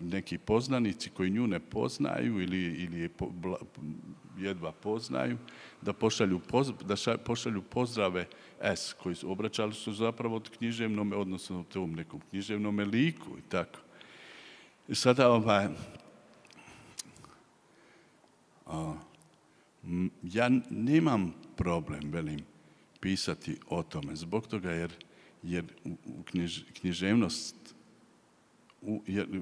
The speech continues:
ovo malo prije što smo govorili o, o, o toj funkciji jezika, da zapravo transformira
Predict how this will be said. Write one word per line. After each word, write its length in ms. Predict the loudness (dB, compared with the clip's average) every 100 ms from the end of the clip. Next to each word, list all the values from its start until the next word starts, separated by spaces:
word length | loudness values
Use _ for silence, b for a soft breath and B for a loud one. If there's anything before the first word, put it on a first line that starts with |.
| -2
ovo 260 | 0 2
malo 240 | 4 4 2
prije 240 | 0 -4
što 180 | -4 -8
smo 240 | -6 -4
govorili 520 | -2 -2 -2 -4 -6 -6
o, 120 | -6
o, 100 | -8 -10 -8
o 120 | -8 -10 -12
toj 340 | -4 -2 0 -2 -8
funkciji 680 | -6 2 4 2 -2 -4 -2
jezika, 640 | 0 0 -2 -6 -8 -10 -10 -16 B B B -6
da 100 | 0
zapravo 420 | 0 2 2 0
transformira 1200 | 0 0 0 0 4 4 6 2 2 0 -4